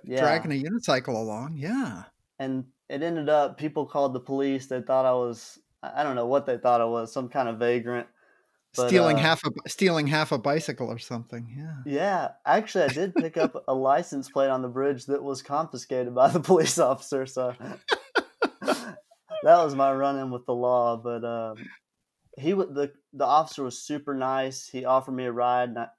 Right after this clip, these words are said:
Speaker 1: you know, I was doing that, uh, I was doing a carbon-free, strictly
Speaker 2: Right.
Speaker 1: carbon-free, so I, I told him that, and he w-, he let me go. It was, it was an
Speaker 2: Good.
Speaker 1: interesting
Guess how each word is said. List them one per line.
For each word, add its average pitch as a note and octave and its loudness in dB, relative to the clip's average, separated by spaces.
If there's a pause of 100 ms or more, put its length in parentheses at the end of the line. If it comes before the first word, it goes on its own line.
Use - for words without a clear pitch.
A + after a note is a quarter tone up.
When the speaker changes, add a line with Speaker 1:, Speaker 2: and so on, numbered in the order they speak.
(260)
Speaker 1:
you B2+ -10
know, B2 -2
I A#2+ 0
was A#2+ -6
doing C3 -2
that, A#2+ -2
uh, A2+ 0
I A#2+ -4
was B2+ -4
doing C#3+ -4
a B2+ -4
carbon-free, A#2+ -2 (380)
strictly - -2
Speaker 2:
Right. C#3+ 4
Speaker 1:
carbon-free, A#2 -2
so A#2+ 2 (400)
I, B2+ 2
I A#2 -4 (260)
told C#3 0
him C#3+ -4
that, D3 -2
and C3 -10
he C#3+ -6
w-, D#3 -6 (140)
he D3 -10
let F3 -2
me F3 -6
go. E3+ -2
It C#3 -6
was, C#3 -12 (360)
it C#3 -6
was D#3 0
an G4+ 2
Speaker 2:
Good. E3+ -2
Speaker 1:
interesting F3+ -2